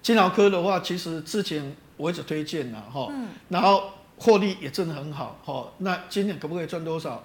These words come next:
Speaker 1: 十五块拢可能。
Speaker 2: 嗯哼。
Speaker 1: 那十五块的话，原则上哦，大概这个，这个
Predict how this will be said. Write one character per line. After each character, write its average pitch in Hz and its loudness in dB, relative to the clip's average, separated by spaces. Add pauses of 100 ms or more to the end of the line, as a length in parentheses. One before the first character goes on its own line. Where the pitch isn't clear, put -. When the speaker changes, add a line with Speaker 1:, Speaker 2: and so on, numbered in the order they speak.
Speaker 1:
十 147 -10
五 127 -8
块 160 -2
拢 156 -6
可 151 -8
能。 143 -6 (480)
Speaker 2:
嗯 247 -8
哼。 240 -8
Speaker 1:
那 240 6
十 240 0
五 196 4
块 214 2
的 175 -2
话， 190 0
原 160 -6
则 151 -4
上 165 -4
哦， 131 -8 (400)
大 202 0
概 185 2
这 185 -2
个， 151 -2
这 175 -4
个 156 -2